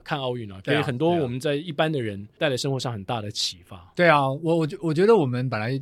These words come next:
Speaker 2: 这个社会就是要强调多元嘛，那大家想要发展某些面向，只要是好的，是对的，或者说，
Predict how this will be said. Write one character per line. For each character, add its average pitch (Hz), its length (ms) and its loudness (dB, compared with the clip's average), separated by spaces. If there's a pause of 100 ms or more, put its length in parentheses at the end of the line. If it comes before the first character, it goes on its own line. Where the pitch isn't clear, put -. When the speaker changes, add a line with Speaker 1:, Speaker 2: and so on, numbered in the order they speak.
Speaker 2:
这 220 120 0
个 180 40 6
社 185 140 4
会 175 80 4
就 156 100 2
是 147 100 0
要 151 80 6
强 120 200 -2
调 135 140 0
多 127 260 -2
元 98 180 -4
嘛， 80 220 -14 (440)
那 147 440 2
大 185 120 8
家 160 160 6
想 110 140 -2
要 127 300 0 (100)
发 139 220 0
展 113 160 -4
某 101 240 -8
些 123 140 -6
面 127 220 -2
向， 101 240 -8 (280)
只 165 100 2
要 185 80 8
是 208 100 6
好 117 240 0
的， 117 120 -4
是 175 120 -8
对 165 280 4
的， 98 180 -4
或 170 140 0
者 165 80 0
说， 165 240 4